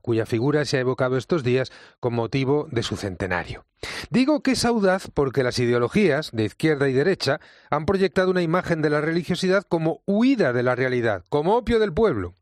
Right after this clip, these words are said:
Atravesamos un momento histórico marcado por el dolor de la pandemia, por la incertidumbre suscitada por la crisis económica y por la injusticia de una guerra cruel en las fronteras de Europa. Pero además, cada uno llevamos nuestras heridas personales,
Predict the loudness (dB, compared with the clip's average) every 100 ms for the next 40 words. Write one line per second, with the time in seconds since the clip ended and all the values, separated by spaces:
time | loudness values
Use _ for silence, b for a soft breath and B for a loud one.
0 | -20 B B B B 0 2 2 2 2
1 | 0 -2 _ -2 0 2 2 0 0 0
2 | 2 0 -2 B B -2 -2 0 0 2
3 | 0 2 0 0 0 0 -2 0 -2 0
4 | -4 -6 -4 -2 0 -2 -2 -2 0 0
5 | 2 0 0 -2 -4 -2 0 0 0 0
6 | -2 -2 -2 -2 -2 0 0 0 0 -2
7 | B B B -4 0 0 0 -2 -4 -4
8 | -2 0 0 0 2 0 0 -2 0 2
9 | 2 0 -6 B B -4 -4 -2 -4 -2
10 | -2 0 -2 -2 -4 -8 -10 _ -20 B
11 | B -4 -2 0 0 0 -2 -6 -8 -4
12 | -2 0 0 0 0 -2 -2 0 -2 0
13 | 0 -2 0 -2 -2 -2 0 0 -2 -4